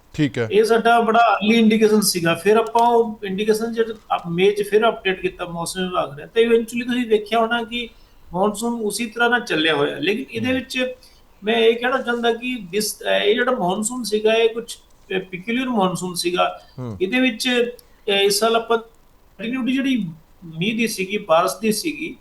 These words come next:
Speaker 1: ਹੂੰ।
Speaker 2: ਉਹ ਬਹੁਤ ਜ਼ਿਆਦਾ ਸੀਗੀ। Otherwise ਮੌਨਸੂਨ 'ਚ ਇਹ ਹੁੰਦਾ ਕਿ ਆਪਾਂ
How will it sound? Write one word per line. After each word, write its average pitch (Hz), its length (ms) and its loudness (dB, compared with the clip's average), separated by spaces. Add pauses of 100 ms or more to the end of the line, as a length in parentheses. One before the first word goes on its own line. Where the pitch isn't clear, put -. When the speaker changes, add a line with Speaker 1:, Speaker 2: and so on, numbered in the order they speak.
(100)
Speaker 1:
ਹੂੰ। 120 200 -8 (240)
Speaker 2:
ਉਹ 247 260 4
ਬਹੁਤ 233 280 4
ਜ਼ਿਆਦਾ 202 380 4
ਸੀਗੀ। 190 320 0
Otherwise 214 340 4
ਮੌਨਸੂਨ 220 400 0
'ਚ 220 100 -4
ਇਹ 220 100 6
ਹੁੰਦਾ 208 320 2
ਕਿ 214 320 -4 (380)
ਆਪਾਂ 202 400 0